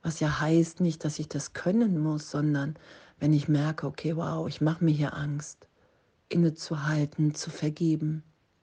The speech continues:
innerlich in Kommunikation zu sein mit dem Heiligen Geist, mit Jesus,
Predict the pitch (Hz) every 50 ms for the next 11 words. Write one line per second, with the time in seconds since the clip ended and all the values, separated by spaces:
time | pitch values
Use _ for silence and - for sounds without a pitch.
0 | _ _ _ _ _ _ _ _ _ _ _ _ _ _ _ _ _ _ _ _
1 | _ _ _ _ _ _ _ _ _ _ _ _ - - 165 165 156 151 147 143
2 | - 160 156 151 - 151 160 156 151 151 147 - - 156 147 - - - 165 160
3 | 160 156 156 147 - - 156 147 - 147 143 139 143 143 139 - - 143 143 139
4 | 131 143 147 143 147 147 156 151 143 147 139 139 143 143 143 143 - - - 156
5 | 151 - - 160 156 156 147 151 - 160 165 170 - -